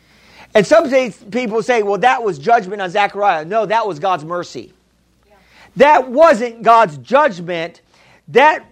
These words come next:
Speaker 1: that, what the angel did was, it was God's mercy, because God wanted to see the miracle in their lives.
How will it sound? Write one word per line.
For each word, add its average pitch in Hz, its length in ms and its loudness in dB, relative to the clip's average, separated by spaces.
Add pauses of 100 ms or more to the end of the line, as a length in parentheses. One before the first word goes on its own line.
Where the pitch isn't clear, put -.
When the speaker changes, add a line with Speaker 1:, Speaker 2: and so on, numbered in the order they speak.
Speaker 1:
that, 247 380 0
what 247 200 2
the 269 160 -6
angel 302 360 -4
did 247 480 2 (240)
was, 233 320 0
it 285 280 -6
was 233 260 -2
God's 226 360 2
mercy, 220 720 -6 (280)
because 226 260 0
God 285 380 0
wanted 277 320 -6
to 226 140 -10
see 262 180 -8
the 220 100 -4
miracle 262 680 -2
in 247 320 -4
their 226 200 0
lives. 240 640 -2